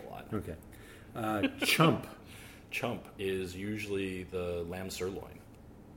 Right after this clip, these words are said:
Speaker 2: Excellent. Any idea where that came from?
Speaker 1: I have no idea where it comes from. The only people who use that term are Brits. Um, and so it's one of those things where you have to sort of switch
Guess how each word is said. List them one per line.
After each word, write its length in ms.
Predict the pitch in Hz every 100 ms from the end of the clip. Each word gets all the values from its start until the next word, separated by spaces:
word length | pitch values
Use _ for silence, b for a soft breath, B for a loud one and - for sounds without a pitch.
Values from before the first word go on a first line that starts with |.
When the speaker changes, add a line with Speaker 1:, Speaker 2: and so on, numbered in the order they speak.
| -
Speaker 2:
Excellent. 380 | 98 - 90 78 - - -
Any 180 | 95 92
idea 260 | 87 92
where 120 | 90 90
that 280 | 92 - - -
came 160 | 101
from? 160 | 104 151 -
Speaker 1:
I 60 |
have 140 | 175 127
no 220 | 127 143
idea 180 | 131 123
where 100 | 110
it 60 |
comes 220 | 113 110
from. 300 | - 104 101 101
The 120 | 104
only 340 | 110 151 175
people 260 | - 147 120
who 120 | 107
use 480 | 98 95 107 110 110
that 540 | 104 98 98 95 - -
term 560 | - 95 92 92 87 - B B B -
are 220 | 90 85 78 78
Brits. 580 | 78 82 - - - - - - -
Um, 380 | 87 82 80 76 76 -
and 340 | 87 87 85 82
so 260 | 92 87
it's 280 | 85 85 -
one 120 | 95
of 60 | 98
those 220 | 95 90
things 360 | - 90 87 82
where 80 | 87
you 80 | 85
have 160 | 85
to 60 | 85
sort 160 | - 82
of 60 |
switch 360 | 78 87 - -